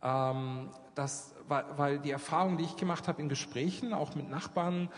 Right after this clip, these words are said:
mit Bekannten, auch mit Leuten auf der Straße ist, ähm, es ist so eine Stimmung dort, ja, wir heißen sie willkommen, ja, wir helfen, aber es löst auch sehr viele Ängste aus. Und es löst besonders auch aus, was kann ich eigentlich schon machen?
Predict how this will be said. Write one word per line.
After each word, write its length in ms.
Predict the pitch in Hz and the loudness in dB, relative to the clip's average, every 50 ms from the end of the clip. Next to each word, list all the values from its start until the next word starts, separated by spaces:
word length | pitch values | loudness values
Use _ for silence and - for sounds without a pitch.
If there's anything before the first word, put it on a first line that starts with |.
| - - - - - | -14 -14 -12 -6 -4
mit 180 | 147 147 147 | -4 -4 -4
Bekannten, 600 | - 151 147 - - 160 175 170 - 147 160 160 151 | -4 -8 -4 0 0 0 0 -2 -4 -4 -4 -4 -4
auch 180 | - - - | -4 -6 -4
mit 140 | - 160 135 | -4 -2 0
Leuten 260 | 139 151 156 170 - | 4 4 4 4 2
auf 100 | 151 139 - | -2 -4 -2
der 80 | - | -4
Straße 480 | 135 - - 131 127 165 202 190 - 151 | -4 -2 0 2 4 4 4 4 2 -2
ist, 300 | 139 139 147 - - - - - - - - - - - - - - - | 0 -2 -2 -4 -6 -10 -10 -12 -12 -12 -12 -14 -14 -16 -18 -20 -10 -2
ähm, 460 | - 139 147 151 151 156 156 151 156 151 - - - - - - | 2 4 6 6 4 4 2 0 -2 -4 -6 -10 -14 -12 -8 -4
es 180 | 156 147 - | -4 -2 -2
ist 120 | 160 147 - | -2 -2 0
so 80 | 165 | 0
eine 340 | 156 156 156 151 147 147 - - - - - - - - - - - | 2 4 4 4 4 2 0 -4 -10 -14 -16 -16 -20 -20 -20 -12 -6
Stimmung 720 | - - - 180 175 185 190 185 185 180 185 180 185 180 | -6 -4 2 4 4 6 6 6 6 4 4 2 0 2
dort, 500 | 165 151 147 156 160 190 190 196 - - - 135 | 4 6 6 8 8 6 6 4 -2 -4 0 2
ja, 340 | 147 151 170 190 202 202 170 | 4 6 6 6 6 4 4
wir 100 | 170 151 | 2 4
heißen 260 | 139 156 151 151 - | 4 4 2 2 -2
sie 120 | 139 135 123 | -4 -4 -2
willkommen, 460 | 135 131 - - 147 175 220 233 208 | -4 -2 0 0 2 2 2 0 2
ja, 180 | 165 147 151 151 | 2 2 2 2
wir 120 | 156 147 | 2 2
helfen, 520 | 123 131 131 160 190 - - - 247 247 226 - - - - - - | 2 2 2 2 0 -2 -4 -6 -6 -6 -6 -8 -10 -12 -14 -10 -4
aber 240 | - 139 147 156 151 | 0 2 4 4 4
es 240 | 147 147 147 - - | 2 2 -2 0 4
löst 260 | 156 170 185 175 - 147 | 6 6 6 6 2 -2
auch 80 | 147 | -2
sehr 160 | - - 143 139 | -2 -2 -2 -2
viele 200 | - 147 127 127 | -2 -2 -2 -2
Ängste 360 | 131 135 165 - - - 120 | -2 -2 -4 -4 -2 -2 -2
aus. 460 | 101 98 107 117 143 143 - - - - - - - - - - - - | 0 0 -2 -2 -2 -4 -6 -12 -12 -16 -20 -20 -18 -16 -16 -16 -12 -4
Und 140 | - 143 147 | -2 -2 -2
es 140 | 151 - | 0 2
löst 220 | 160 165 196 196 - | 4 4 4 4 2
besonders 380 | 185 160 170 170 170 165 - | -2 -2 0 0 0 0 0
auch 260 | - 143 160 - - - | 0 0 -2 -2 -2 -4
aus, 460 | - 131 143 170 190 185 - - - - - - - - - - - - _ - | -2 0 2 4 4 2 0 -4 -10 -12 -14 -16 -16 -18 -20 -20 -20 -12 _ -4
was 180 | 143 139 - | -2 -2 -2
kann 180 | - - 156 165 | -2 -2 -2 -2
ich 140 | 156 156 151 | 0 -2 -2
eigentlich 240 | 156 165 165 143 | -2 -2 -2 -2
schon 180 | - - 143 135 | -2 -4 -2 0
machen? 380 | 139 156 147 - - 127 104 | 0 -2 -2 -2 -6 -6 -8